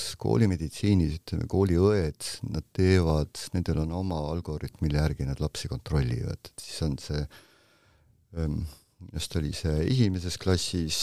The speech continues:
kolmandas klassis, seitsmendas ja veel seal lõpuklassides. Et nad väga hästi peilivad välja need nägemishäired. Ja samas vanemad,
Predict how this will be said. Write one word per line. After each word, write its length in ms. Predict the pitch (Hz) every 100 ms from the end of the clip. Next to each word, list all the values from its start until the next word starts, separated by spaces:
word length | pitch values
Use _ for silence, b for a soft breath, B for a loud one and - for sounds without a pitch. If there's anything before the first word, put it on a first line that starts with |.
| - -
kolmandas 520 | - 110 113 82 - -
klassis, 420 | 82 80 90 -
seitsmendas 680 | 104 104 - 80 69 67 78
ja 100 | 80
veel 200 | 71 65
seal 360 | - 69 65 64
lõpuklassides. 920 | 78 - - - - - - 139 - - B B B B B B B
Et 200 | 87 82 - _
nad 560 | 98 92 90 - - 104
väga 480 | 92 90 117 120 85
hästi 340 | 87 - - -
peilivad 480 | 82 85 71 65
välja 240 | 76 78 67
need 200 | - -
nägemishäired. 720 | 80 69 - - 143 131 -
Ja 80 | -
samas 320 | 90 107 98 80
vanemad, 520 | 101 120 85 78